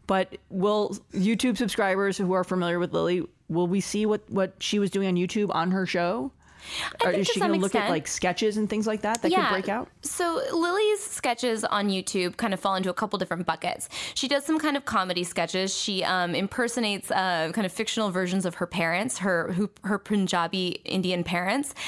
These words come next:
Speaker 2: that, you know, is very popular with her fans. She also does a lot of these kind of comedic, uh, music videos where she'll, like, dissect what makes a Migos rap video so great and kind of do her own rap video. She did a video recently about, like, what if Bollywood was,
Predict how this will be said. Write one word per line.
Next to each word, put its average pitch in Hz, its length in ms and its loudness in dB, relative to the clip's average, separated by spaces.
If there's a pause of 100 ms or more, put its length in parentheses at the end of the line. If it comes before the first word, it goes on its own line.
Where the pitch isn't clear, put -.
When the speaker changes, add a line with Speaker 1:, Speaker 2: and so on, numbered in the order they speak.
(280)
Speaker 2:
that, 170 360 0
you 190 160 0
know, 170 420 0
is 180 200 0
very 180 220 2
popular 175 440 -4
with 175 140 -2
her 175 100 0
fans. 175 500 -2 (260)
She - 140 -2
also 208 280 2
does 220 100 2
a 233 60 0
lot 185 180 2
of 196 80 2
these 190 160 -2
kind 196 220 -2
of 170 100 -6
comedic, 185 540 0
uh, 180 260 0
music 185 360 -2
videos 226 580 0
where 175 160 0
she'll, 170 380 0
like, 165 180 0
dissect 180 500 -2
what 185 180 0
makes 185 220 -2
a 190 60 0
Migos 175 420 0
rap 165 240 0
video 180 320 0
so 190 220 0
great 180 340 0
and 180 80 -2
kind 185 160 -2
of 170 80 -2
do 190 160 -2
her 190 160 0
own 180 180 0
rap 180 300 -2
video. 175 540 0 (300)
She 220 260 -2
did 196 260 2
a 180 300 2
video 185 260 0
recently 175 540 -2
about, 165 240 0
like, 160 160 0
what 185 160 0
if 180 100 -2
Bollywood 180 720 0
was, 175 260 0